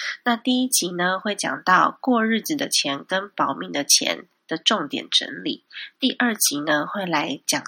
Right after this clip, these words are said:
到投资的钱跟长期梦想账户的钱的运用方式哦。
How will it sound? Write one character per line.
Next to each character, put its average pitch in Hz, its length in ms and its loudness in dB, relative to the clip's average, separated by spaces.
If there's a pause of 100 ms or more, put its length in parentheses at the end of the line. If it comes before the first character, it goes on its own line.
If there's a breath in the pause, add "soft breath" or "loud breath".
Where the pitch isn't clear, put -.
到 151 440 2
投 165 220 -2
资 233 160 0
的 220 140 0
钱 143 320 0
跟 175 360 -2
长 165 320 4
期 151 320 6
梦 196 220 -2
想 156 280 2
账 196 320 0
户 185 180 -6
的 160 120 0
钱 - 300 0
的 160 160 -4
运 175 260 -4
用 160 220 -2
方 - 300 -4
式 - 260 4
哦。 - 120 -4